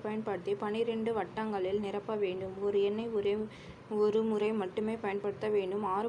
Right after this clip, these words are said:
பக்கங்களையும் தனித்தனியாக கூடுதல் இருபத்தி ஆறு என வருமாறு எத்தனை வழிகளில் அமைக்கலாம்னு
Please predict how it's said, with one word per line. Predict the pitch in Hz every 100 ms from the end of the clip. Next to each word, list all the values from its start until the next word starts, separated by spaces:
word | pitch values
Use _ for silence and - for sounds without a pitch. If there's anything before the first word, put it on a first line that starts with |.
| 233
பக்கங்களையும் | 196 - 220 220 196 196 214
தனித்தனியாக | 208 214 226 220 220 185 196 214
கூடுதல் | 226 220 202 202 214 226 - - -
இருபத்தி | 220 226 233 226 233 226 185
ஆறு | 208 220 233
என | 208 202 196
வருமாறு | 214 226 214 202 208
எத்தனை | 202 220 233 214
வழிகளில் | 202 202 196 202 196
அமைக்கலாம்னு | 202 202 196 185 175 180